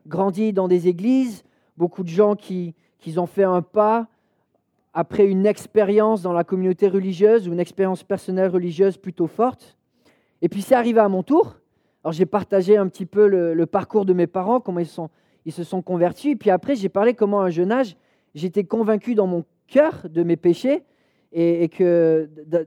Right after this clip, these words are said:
de l'espérance d'être délivré de l'enfer par Jésus-Christ. Et quand j'ai partagé ces choses, il y a plusieurs personnes dans le groupe qui se sont mis à rire, à se moquer de moi. Et j'avais employé deux mots que jusque-là, personne n'en va employer, même pas les autres pasteurs évangéliques,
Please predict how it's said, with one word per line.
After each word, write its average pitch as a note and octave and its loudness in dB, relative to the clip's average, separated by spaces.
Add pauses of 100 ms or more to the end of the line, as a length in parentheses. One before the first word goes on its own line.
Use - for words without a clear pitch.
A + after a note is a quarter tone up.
de E3 -2
l'espérance G3 2
d'être F3+ 2
délivré G3 2
de F#3 -2
l'enfer A3 -2
par F#3 -8
Jésus-Christ. F3+ -10 (1000)
Et D#3 -6
quand C4+ 0
j'ai A3+ 0
partagé G#3+ 0
ces F#3 -4
choses, C4+ -4
il - 2
y F#3+ 0
a E3+ 0
plusieurs B3+ -2
personnes F#3+ -6
dans F#3 -2
le F3 -2
groupe A#3+ -6
qui - -20
se - -20
sont E3+ -6
mis G3 -4
à F#3 -4
rire, E3+ -10 (1040)
à D#3+ -4
se F3 -6
moquer A3+ -2
de G#3 -2
moi. A3+ -4 (800)
Et F#3 0
j'avais G#3+ 4
employé A#3+ 4
deux G3+ 0
mots C#4+ 4
que - -6
jusque-là, A3 0
personne D4+ -4
n'en B3+ 2
va G#3+ 2
employer, G#3+ 0
même C4+ 0
pas C#4 2
les A#3+ -2
autres G#3 -12
pasteurs G#3+ -4
évangéliques, F3+ -6